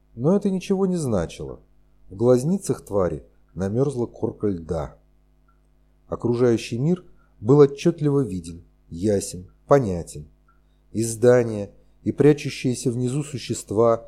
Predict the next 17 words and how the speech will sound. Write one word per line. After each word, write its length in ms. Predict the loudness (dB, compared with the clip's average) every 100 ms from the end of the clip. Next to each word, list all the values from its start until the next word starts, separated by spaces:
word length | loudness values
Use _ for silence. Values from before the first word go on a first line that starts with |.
| -20 _ -4
были 240 | 0 0
для 200 | 4 2
твари 300 | 6 4 4
просто 600 | 2 2 4 4 2 -6
системами 680 | -6 -8 -4 0 0 -2 -4
энергетических 920 | -6 -6 -6 -8 -12 -10 -12 -12 -14 0
полей, 480 | 2 4 2 -4 -14 _ _ _
пронизывающих 920 | 2 2 2 0 0 0 -4 -8 -12 -16 -20 _ -4
и 60 | -2
оформляющих 800 | 2 2 4 4 4 2 0 -10
все 200 | -4 -4
живое 340 | -2 0 2
и 180 | 2 -2
неживое. 640 | -4 -2 -2 -4 -8 -12 -16 _ _ _ _ _ _ _ _ _ _ _ _ _
Стены, 580 | -16 -4 0 0 -2 -8 _ _ _
перекрытия, 640 | 0 2 2 0 2 0
коммуникации 1080 | 0 0 -2 -2 4 8 8 6 -2 -4 -4